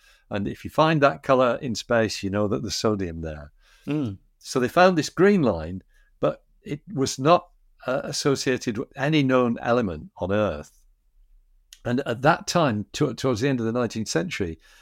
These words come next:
Speaker 1: the periodic table was being built up, and there weren't any gaps. Uh, and that was why people were baffled by this, because not only did they not know what this is, they could not see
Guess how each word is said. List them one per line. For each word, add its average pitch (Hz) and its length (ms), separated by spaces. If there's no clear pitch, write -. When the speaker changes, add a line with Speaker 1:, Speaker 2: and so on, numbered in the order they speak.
Speaker 1:
the - 80
periodic 131 520
table 110 320
was 98 120
being 98 260
built 113 260
up, - 300
and 147 260
there 113 100
weren't 143 220
any 160 160
gaps. - 580
Uh, 110 380
and 123 260
that - 320
was 135 240
why 107 580
people 139 300
were 131 120
baffled 147 520
by 90 240
this, 78 220
because - 420
not 180 220
only 127 480
did 117 140
they 113 140
not 139 260
know 123 200
what 110 220
this 95 220
is, 90 380
they 117 120
could 120 240
not 143 300
see 123 460